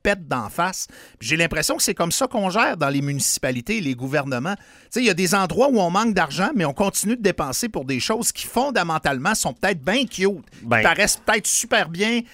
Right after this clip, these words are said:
Speaker 1: à l'international, puis ainsi de suite, mais, mais qui rapportent rien, tu
Speaker 2: Le
Speaker 1: sais.
Speaker 2: meilleur exemple,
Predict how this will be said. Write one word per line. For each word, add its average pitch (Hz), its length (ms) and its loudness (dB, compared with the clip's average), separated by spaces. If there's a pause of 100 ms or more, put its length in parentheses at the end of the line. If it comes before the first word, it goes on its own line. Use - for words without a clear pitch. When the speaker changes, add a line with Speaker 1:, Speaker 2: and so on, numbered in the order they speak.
(140)
Speaker 1:
à 131 120 -2
l'international, 185 960 2
puis 170 140 -2
ainsi 160 180 0
de - 40 -10
suite, - 200 -2
mais, 185 220 -4
mais 147 120 -2
qui 147 220 -6
rapportent - 840 0
rien, 139 340 -4
tu 107 80 -8
Speaker 2:
Le 117 140 2
Speaker 1:
sais. 139 140 8
Speaker 2:
meilleur 180 600 4
exemple, 143 680 0